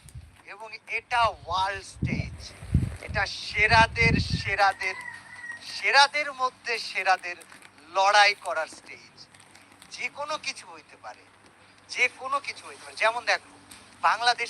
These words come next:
থেকে হুট করে কিভাবে আরসি চলে আসছে। অনেকে এক্সপেক্ট করতেছিল অন্য একটা টিম, অনেকে এক্সপেক্ট করতেছিল আরেকটা টিম, আরসি চলে এসছে, তাদের গেম প্লে দিয়ে চলে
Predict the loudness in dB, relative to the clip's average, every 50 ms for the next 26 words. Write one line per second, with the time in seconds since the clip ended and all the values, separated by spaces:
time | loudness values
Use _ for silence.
0 | -8 -8 -8 -8 -4 -2 -4 -4 -4 -6 -16 -20 -20 -20 -12 -4 -4 -4 -4 -4
1 | -8 -8 -2 0 0 0 0 -2 -6 2 2 4 4 4 0 -2 -4 -10 -20 -20
2 | -20 -20 -20 -20 -16 -6 0 2 2 2 2 0 -6 -6 -6 -6 -6 -6 -8 -12
3 | -12 -2 4 6 8 10 12 12 12 12 10 4 2 2 0 0 0 -2 -6 -8
4 | -4 -4 -6 -6 -6 -12 -16 -20 -20 _ _ _ _ _ _ _ _ -10 -8 -6
5 | -6 -6 -2 -2 -4 -4 -4 -10 -10 -10 -10 -16 -16 -16 -16 -16 -12 -6 -6 -6
6 | -4 -2 -2 -2 -2 _ -10 -16 -16 -16 -20 -20 -20 -20 -20 -20 -20 -20 -18 -12
7 | -12 -10 -8 -6 -6 -6 -6 -8 -14 -16 -14 -12 -14 -14 -14 -14 -14 -14 -14 -8
8 | -4 -2 0 0 0 -2 -2 -6 -6 -6 -6 -14 -18 -16 -16 -18 -18 -20 -20 -20
9 | -20 -20 -20 -20 -20 -20 -20 -20 -12 -4 0 4 4 4 4 2 -6 -10 -10 -10
10 | -10 -10 -6 -6 -6 -6 -8 -10 -12 -14 -14 -16 -16 -20 -20 -14 -6 -2 -2 0
11 | 0 0 0 0 -2 -4 -12 -18 -20 -18 -18 -8 0 2 2 2 2 -2 -10 -6
12 | -6 -6 -6 -6 -8 -10 -10 -10 -12 -14 -12 -10 -10